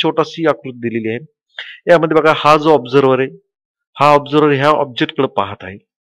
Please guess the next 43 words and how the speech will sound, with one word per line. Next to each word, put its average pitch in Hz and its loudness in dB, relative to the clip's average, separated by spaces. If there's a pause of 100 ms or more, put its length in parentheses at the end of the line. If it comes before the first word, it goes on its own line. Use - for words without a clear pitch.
(580)
ऑब्जेक्टकडे 175 0
तुम्हाला 175 0
लक्षात 165 -2
येऊन 165 -2
ह्या 156 2
ऑब्जेक्टला 160 0
तुम्हाला 160 -2
तीन 202 -4
बाजू 151 4
या 160 4
ठिकाणी 151 -2
दिसत 120 -12
आहेत. 82 -10 (600)
ही 165 2
एक 160 0
स-, - -20 (500)
समोरची 160 -2
एक 156 -4
बाजू 151 4
दिसते, 151 -4 (420)
एक 139 -2
वरून 135 2
एक 151 -2
बाजू 147 4
दिसते 147 -4
आणि 139 0
एक 147 -10
बाजूने 117 0
एक 120 -8
बाजू 95 -6
दिसते, - -20 (260)
बाजूची 131 -2
एक 151 -6
बाजू 113 0
दिसते. - -18 (420)
पण 165 0
ऑब्झर्व्हरला 170 4
एक 180 2
ध्यानात 147 -4
धरायचं, 127 0
ह्या 143 4
वस्तूचे 151 -2
आपल्याला 147 2